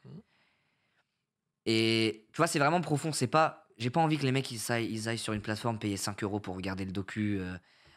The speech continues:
Speaker 2: en mode moi qui monte l'Everest et tout.
Speaker 1: Non,
Speaker 2: Non.
Speaker 1: c'est accessible à tout le
Speaker 2: Voilà.
Speaker 1: monde. Dans l'endroit où vous m'avez toujours vu.
Speaker 2: Voilà. Je veux pas rendre, euh, le truc en mode c'est une perte physique de fou, allez voir, machin. Non.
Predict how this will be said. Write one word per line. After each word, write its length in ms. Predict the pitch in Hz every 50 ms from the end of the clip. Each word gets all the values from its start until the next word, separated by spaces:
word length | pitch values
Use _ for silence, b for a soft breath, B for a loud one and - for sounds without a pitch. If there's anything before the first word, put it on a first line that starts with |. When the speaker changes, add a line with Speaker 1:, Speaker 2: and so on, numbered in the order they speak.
| b b b
Speaker 2:
en 100 | 98 92
mode 220 | 95 98 98 87 92
moi 240 | 95 98 104 104 107
qui 120 | - -
monte 220 | 98 98 98 -
l'Everest 360 | 98 98 90 98 110 107 107 107
et 20 |
tout. 60 | 113
Speaker 1:
Non, 120 | 139 127 127
Speaker 2:
Non. 120 | 147 143
Speaker 1:
c'est 60 | 147
accessible 400 | 135 - - 147 131 - 139 135 143
à 60 | 143
tout 160 | 143 - 156
le 60 | 147
Speaker 2:
Voilà. 240 | 147 143 147 156 160
Speaker 1:
monde. 120 | 160 151 - -
Dans 440 | 147 143 135 143 139 139 139 147 156
l'endroit 340 | 151 151 151 147 147 165 170
où 40 |
vous 40 | 151
m'avez 240 | 143 139 131 131 135
toujours 320 | - 160 156 156 156 143
vu. 300 | 131 135 147 151 151 156
Speaker 2:
Voilà. 560 | 151 120 139 147 151 160 151 - - - - _ _ _ _ _ _
Je 140 | - 107 104
veux 140 | 113 151 139
pas 200 | - 175 180 175
rendre, 320 | 156 147 165 165 151 131 123
euh, 240 | 120 120 120 117 110
le 140 | 113 120 117
truc 240 | - - 156 147 -
en 40 | 123
mode 160 | 131 127 -
c'est 120 | - - 110
une 100 | 104 -
perte 200 | - 135 - -
physique 400 | - - 120 107 117 135 120 107
de 120 | 110 107
fou, 460 | 104 - - - 143 143 143 139 127 104
allez 160 | 90 117 131
voir, 360 | 117 113 127 131 131 131 123 117
machin. 280 | 110 110 - - 143
Non. 200 | 139 160 156 117